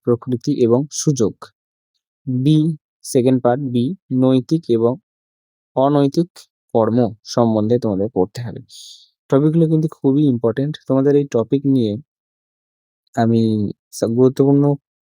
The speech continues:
কোশ্চেন, মানে সাজেশন বলতে পারো, নিয়ে আসবো। তোমরা কে কে ইন্টারেস্টেড একটু কমেন্টে জানিও। সিতে রয়েছে নৈতিক বিচারের উদ্দেশ্য। চার নম্বরে পড়তে হবে তোমাদের নৈতিকতার নীতিমালা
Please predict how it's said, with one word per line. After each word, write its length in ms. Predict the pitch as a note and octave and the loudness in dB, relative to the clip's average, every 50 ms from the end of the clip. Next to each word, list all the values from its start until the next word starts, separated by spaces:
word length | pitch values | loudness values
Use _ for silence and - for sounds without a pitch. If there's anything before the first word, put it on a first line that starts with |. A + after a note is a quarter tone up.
| - | -2
কোশ্চেন, 360 | B2+ B2 - - - B2 A2+ A2 A2 | -2 -2 -2 -2 -2 0 0 0 -2
মানে 280 | G#2+ A2 A2 A2 A2 G#2+ A2 | -2 -4 -4 -4 -4 -6 -4
সাজেশন 440 | - - B2 A#2+ B2 B2 - C3+ B2+ B2+ B2+ | -2 2 2 2 2 2 0 -2 0 0 2
বলতে 220 | B2 A#2+ A2+ A2+ A2 | 0 0 0 0 -2
পারো, 180 | A2 G#2+ A2+ - - _ _ _ _ _ - | -2 -2 -2 -4 -6 _ _ _ _ _ -4
নিয়ে 240 | B2 A#2 A#2 A#2 | -2 0 0 2
আসবো। 280 | A#2 A#2 A2+ - - D3+ F3 F3 _ _ _ _ _ _ _ - C3+ | 0 0 -2 -2 -4 -6 -6 -6 _ _ _ _ _ _ _ -6 -2
তোমরা 300 | - A#2 A2+ A2+ A2+ A2 A2 A2 | -2 0 0 0 0 -2 -2 0
কে 120 | - B2 A#2 | 0 0 0
কে 100 | B2+ C3 | 0 0
ইন্টারেস্টেড 500 | B2 A#2+ A#2 A2+ B2 A#2 - - C3+ B2+ | 0 0 0 0 0 -2 0 0 2 2
একটু 200 | B2 A2+ - - | 2 2 0 -2
কমেন্টে 360 | A#2+ - A2+ A2+ A2+ A2+ B2+ A#2+ | -2 -2 -2 -2 0 -2 -2 0
জানিও। 300 | A#2 A2+ A2 A2+ A#2 D#3 E3 - _ _ _ _ _ _ _ _ _ _ _ _ _ _ _ _ - | 0 0 0 0 -2 -4 -6 -10 _ _ _ _ _ _ _ _ _ _ _ _ _ _ _ _ -12
সিতে 360 | - - - D3+ D3+ D3+ D#3+ | -8 -2 0 2 2 4 4
রয়েছে 340 | D#3 D3 C3+ A#2+ - - - A#2+ E3 - _ _ _ _ - | 4 4 2 2 0 -2 -4 -6 -6 -8 _ _ _ _ -2
নৈতিক 400 | B2+ B2+ B2+ B2+ A#2+ - D3 D3 C#3+ C3 | 2 4 4 4 4 2 0 0 0 0
বিচারের 380 | B2 A2+ - A#2+ G#2+ B2 C#3+ C#3 | -2 0 2 2 4 4 2 2
উদ্দেশ্য। 440 | C3 A#2+ A2 G#2+ A#2 A2 - - - - G2+ G2 - _ _ _ _ _ _ _ _ _ _ _ _ _ _ _ _ _ _ - | 0 -2 0 0 0 0 0 -4 -8 -10 -12 -14 -16 _ _ _ _ _ _ _ _ _ _ _ _ _ _ _ _ _ _ -2
চার 200 | - C3 B2+ C3 | 0 2 2 2
নম্বরে 420 | C3+ C#3 C#3+ D3 D3+ D3+ D3+ D3+ D3+ | 2 2 2 2 2 2 2 2 2
পড়তে 280 | D3 C#3+ C3+ C3+ - - | 2 0 -2 -2 -2 0
হবে 140 | C3+ C3 B2+ | 0 0 0
তোমাদের 340 | C3+ C3 B2 A2+ G#2+ A2 A#2 C3 | 0 0 0 0 0 0 0 0
নৈতিকতার 640 | C3 B2 B2 B2 B2 B2 - C3+ C#3 C3 - C#3+ C#3 | 0 2 2 2 2 0 0 0 0 0 0 0 0
নীতিমালা 580 | B2+ A#2+ A#2 A#2+ - B2+ B2 B2 A#2+ A#2 B2 | 0 0 -2 -2 -2 -2 0 0 0 0 -2